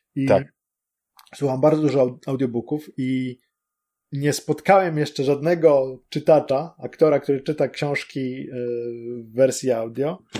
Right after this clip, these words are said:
Speaker 1: e, który by dobrze wymawiał angielskie słowa. Wszyscy kaleczą. Wszyscy
Speaker 2: No jest,
Speaker 1: kaleczą.
Speaker 2: e, nawet mój ulubiony Jacek Rozenek, e, Deidre, imię irlandzkie, Deidre czytał, Deidre.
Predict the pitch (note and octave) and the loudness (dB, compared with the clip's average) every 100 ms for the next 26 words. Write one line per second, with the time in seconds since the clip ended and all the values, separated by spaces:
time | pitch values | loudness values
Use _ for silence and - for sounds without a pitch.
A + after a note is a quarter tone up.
0 | - _ _ _ _ A3+ C3 B2+ - - | -14 _ _ _ _ -10 -6 -6 -6 -2
1 | D3 C3+ B2+ A#2 D#3+ D3+ D3+ D3 C3+ C3 | -2 -2 2 6 6 4 4 4 2 -2
2 | B2+ B2 B2 B2 A#2+ A2+ A2+ A2 - - | 0 2 2 0 -4 -2 -4 -6 -10 -10
3 | - A#1+ - _ _ _ _ _ _ - | -10 -12 -16 _ _ _ _ _ _ -6
4 | - F3 - A#2 A2 G#2+ - - _ _ | 0 0 0 -4 -6 -8 -12 -20 _ _
5 | _ - - F3+ - C#3+ C3 E3 C#3 D#3 | _ -8 0 0 0 0 6 6 6 2
6 | D3 B2+ B2 A#2+ A2+ A#2 - _ - B2 | 2 4 4 2 0 -2 -6 _ -10 -2
7 | C#3 D3 C#3 C#3+ C#3+ C#3 C#3 C#3 B2 B2+ | 0 0 0 2 4 4 2 2 0 -2
8 | - C3 C3+ C#3 D3 E3 - A2 G#2+ G#2+ | -2 -2 0 2 2 0 -2 -2 -2 -2
9 | G#2+ G#2+ A2 A#2 D3 A#2 A#2+ B2+ B2 B2 | -4 -4 -4 0 2 4 2 2 -4 -4
10 | B2+ B2+ B2 A#2 B2+ B2 B2 A#2+ - C#3 | 0 2 0 0 -2 0 0 -2 0 0
11 | C#3+ C#3+ A#2 C3+ C#3+ C#3 C3 F#2 - - | 0 -2 0 2 4 6 4 2 -4 -10
12 | F#2+ G2 F#2 F#2+ A#2 B2 A#2 F#2 | -4 -4 -4 -4 -2 0 -2 -4